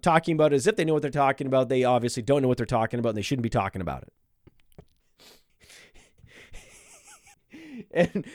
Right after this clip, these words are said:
with Michael Thomas, it wasn't about the foot injury, man. Of course, medical technology, he's gonna come back, but is he gonna be the same player? Is he gonna be as explosive?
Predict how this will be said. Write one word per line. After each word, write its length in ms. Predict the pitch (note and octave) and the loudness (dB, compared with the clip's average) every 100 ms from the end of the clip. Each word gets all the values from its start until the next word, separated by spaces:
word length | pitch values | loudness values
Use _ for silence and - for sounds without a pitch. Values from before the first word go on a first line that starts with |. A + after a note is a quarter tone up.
| F3 | -8
with 160 | D3+ E3+ | -4 0
Michael 260 | A3 A#3 A3 | 2 2 0
Thomas, 500 | B3 C4 C4+ A#3+ A3 | 4 6 6 2 2
it 80 | |
wasn't 300 | G#3 C4 B3+ | 2 2 2
about 320 | B3 A#3+ C#4 F#4+ | 2 4 2 2
the 80 | |
foot 240 | D4+ B3+ C#4+ | 2 6 6
injury, 480 | C4 G3 C#4 A3 F3 | 4 4 8 8 8
man. 260 | F#3 B3 | 4 2
Of 120 | D4+ | 2
course, 180 | C#4 C#4 | 4 4
medical 420 | G3 A3 B3+ B3+ | 4 2 2 0
technology, 540 | A#3+ A#3+ G#3 A3+ B3 F#3+ | 2 2 2 0 0 0
he's 60 | |
gonna 180 | A3+ C4 | -2 -2
come 220 | - E3 | -2 0
back, 420 | C3+ A#2 F3 A#3 - - _ - | 2 2 0 -2 -10 -20 _ -2
but 160 | F3 - | 0 6
is 260 | F#3+ E3 | 6 6
he 100 | F3+ | 4
gonna 260 | F#3 F#3 D#3+ | 4 6 6
be 580 | D3 C#3+ C3 B2+ B2+ - _ _ - | 6 4 4 2 0 -4 _ _ -8
the 80 | C#3 | -4
same 480 | - C#3+ C3+ C3+ C#3 | 0 2 4 4 2
player? 580 | - D#3+ D3+ A#2+ G2 C#2+ | 4 8 8 6 0 -4
Is 300 | A#2+ B2+ C3+ | -4 -4 -2
he 100 | B2+ | -2
gonna 240 | C3+ B2+ | -2 -2
be 600 | A2+ A#2+ A2+ A2 A2 G#2+ _ _ _ A2 | 0 0 0 -2 -4 -8 _ _ _ -4
as 560 | A2+ A2+ A#2 A2+ - _ - | 0 0 0 -2 -8 _ -12
explosive? 880 | B2+ - - E3+ D#3+ D#3+ A#2 G2 | -10 -8 2 6 6 4 0 -4